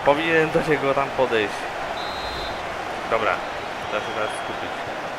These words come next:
Koniec pierwszej połowy, przegrywamy dwa jeden. No, oczywiście ja mam przewagę w strzałach, w sumie w posiadaniu, no w większości mam posiadanie.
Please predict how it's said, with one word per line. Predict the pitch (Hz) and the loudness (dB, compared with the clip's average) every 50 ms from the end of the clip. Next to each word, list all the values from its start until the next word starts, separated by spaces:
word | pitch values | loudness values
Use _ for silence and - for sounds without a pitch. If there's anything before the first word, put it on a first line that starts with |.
| - - - - - - - - - - - - - - - - - - - - - - - - - - - - - - - - - - - - - - - - - - - - - - - - - - - - - - - - - - - - - - - - - - - - - - - - - - - - - - - - | -6 -6 -8 -8 -8 -8 -8 -8 -8 -8 -8 -8 -8 -8 -8 -8 -8 -8 -8 -8 -8 -8 -8 -8 -8 -8 -8 -8 -8 -8 -8 -8 -8 -8 -8 -8 -8 -8 -8 -8 -8 -8 -8 -8 -8 -8 -8 -8 -8 -8 -8 -8 -8 -8 -8 -8 -8 -8 -8 -8 -8 -8 -8 -6 -6 -6 -6 -8 -8 -8 -8 -8 -6 -6 -6 -6 -6 -6 -4 -2
Koniec | 139 139 131 120 - - - | -2 -2 -2 -4 -4 -4 -4
pierwszej | 123 117 - 127 120 | -4 -2 -2 -4 -4
połowy, | 113 - 117 113 117 120 120 131 135 131 - - - - - | -2 0 2 2 2 2 0 -2 -2 -4 -4 -6 -8 -8 -2
przegrywamy | - 131 117 - 113 113 110 107 101 98 92 92 90 - - - - | -2 -2 -2 0 -2 -2 0 0 0 2 0 -2 -4 -4 -8 -6 -2
dwa | 127 123 120 | 0 2 2
jeden. | 117 117 117 120 123 120 123 120 117 - - - - - - - - - - - - - - - - - - - - | 2 2 2 0 -2 -2 -4 -6 -10 -14 -18 -20 -20 -20 -20 -20 -20 -20 -20 -20 -20 -20 -20 -20 -20 -20 -20 -18 -12
No, | - 104 110 107 107 | -8 -4 -4 -2 -4
oczywiście | 104 - - 127 120 113 - - 123 | -4 -6 -6 -6 -6 -6 0 2 4
ja | 117 113 | 4 6
mam | 113 110 107 | 4 2 0
przewagę | 98 - - 120 113 110 113 113 113 110 104 | -2 -4 -2 0 2 4 4 4 4 2 0
w | - - - | 0 -4 -8
strzałach, | - - - 120 117 120 113 110 110 - | -6 -2 0 2 4 4 2 2 0 -2
w | - | -8
sumie | - - 110 98 | -12 -10 -10 -10
w | - | -6
posiadaniu, | - 117 107 - 107 101 107 110 117 120 117 | -4 -4 -4 -2 -2 -2 -2 -2 -4 -4 -6
no | 117 113 113 | -8 -8 -8
w | 113 | -4
większości | 113 131 127 123 - 135 120 - - | -2 -2 -2 -2 -4 -8 -6 -4 -4
mam | 117 110 104 | -4 -4 -2
posiadanie. | - 110 - - 107 107 104 104 107 107 113 117 | -4 -4 -2 -2 0 2 0 0 0 -2 -4 -6